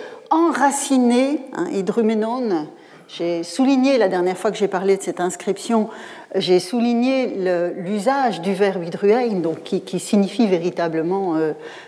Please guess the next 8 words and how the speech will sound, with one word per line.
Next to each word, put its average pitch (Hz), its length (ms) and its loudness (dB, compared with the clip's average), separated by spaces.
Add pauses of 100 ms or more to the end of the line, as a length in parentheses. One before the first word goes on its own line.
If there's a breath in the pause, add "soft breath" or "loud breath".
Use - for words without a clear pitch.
(140 loud breath)
euh, 151 340 -2 (280 loud breath)
encastrer 254 640 2
en 180 120 0
quelque 180 300 -2
sorte, 233 460 -10
hein, 202 140 -6
dans, 185 420 -2
dans, 196 520 0